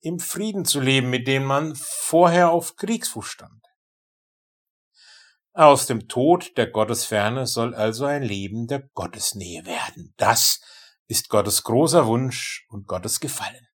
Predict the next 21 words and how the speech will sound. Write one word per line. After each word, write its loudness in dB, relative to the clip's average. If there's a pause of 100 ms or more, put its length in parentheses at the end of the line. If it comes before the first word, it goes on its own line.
(720)
Und -8
es -4
dient -2
uns 0 (440)
und -2
unseren -4
Mitmenschen. -12 (1300)
Lieber 4
himmlischer 6
Vater, 8
lass 4
uns -6
das -8
immer -6
wieder -6 (400)
begreifen. -8 (720)
Du -2
hast 4
Gefallen 6
an -6
uns, -10